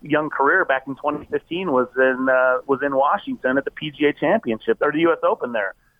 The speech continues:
at Chambers Bay, you know, and it was a big golf course. It was a tough golf course, and Tony played the best that he'd played there. And we've started to see that over and over, uh, where he, you know, the bigger the course, the bigger the tournament, it seems to be the better Tony plays.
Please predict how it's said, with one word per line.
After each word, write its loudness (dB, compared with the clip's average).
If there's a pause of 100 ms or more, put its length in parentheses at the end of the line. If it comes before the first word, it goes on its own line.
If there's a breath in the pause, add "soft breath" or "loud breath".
at 0
Chambers -2
Bay, 0
you -2
know, 2
and 0
it 2
was 0
a 0
big 0
golf 0
course. -2
It -8
was -8
a -10
tough -2
golf 0
course, 0
and -8
Tony 0
played 0
the -4
best -2 (180)
that 2
he'd 2
played 0
there. 0 (420 loud breath)
And 2
we've 4
started 0
to -6 (100)
see -4
that 4
over 2
and -2
over, 0
uh, 2
where 2
he, -4 (220 loud breath)
you -2
know, 2
the 0
bigger 2
the -2
course, 2
the -8
bigger -2
the -2
tournament, 0
it -8
seems -2
to -6
be 4
the -2
better 2
Tony -2
plays. 0